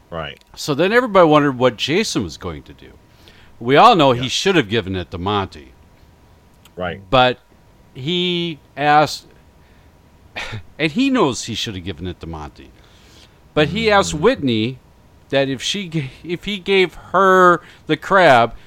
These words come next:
Speaker 2: would she then give it to Monty?
Speaker 1: Right.
Speaker 2: Well, she, she's working with Monty, so she agreed and
Speaker 1: Right.
Speaker 2: got, and got it.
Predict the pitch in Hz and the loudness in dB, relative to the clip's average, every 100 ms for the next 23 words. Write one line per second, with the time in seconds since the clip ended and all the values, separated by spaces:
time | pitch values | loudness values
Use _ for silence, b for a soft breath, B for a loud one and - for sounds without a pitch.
0 | b - 165 - 196 226 175 170 160 127 | b -2 0 0 -2 -2 2 4 4 0
1 | 131 127 123 104 101 85 - 76 - - | 0 0 -4 -4 -4 -6 -12 -20 -20 -20
2 | - _ _ _ - - _ - 80 85 | -20 _ _ _ -20 -20 _ -10 -8 -8
3 | - _ _ _ _ _ _ _ - 202 | -14 _ _ _ _ _ _ _ -2 2
4 | 214 - 269 247 160 - 247 226 320 269 | 2 2 0 -2 -6 -4 -2 2 4 6
5 | 208 165 151 127 107 92 - - - _ | 6 8 6 6 2 -10 -12 -20 -20 _
6 | _ _ - - 139 147 - b - 247 | _ _ -20 -20 -18 -18 -20 b -2 0
7 | - 277 233 254 294 190 240 226 - _ | 2 0 0 2 4 4 4 0 -14 _
8 | _ _ - b b 196 190 190 214 214 | _ _ -20 b b -2 4 8 8 6
9 | - 165 185 180 180 147 160 190 | 2 0 4 8 8 8 6 2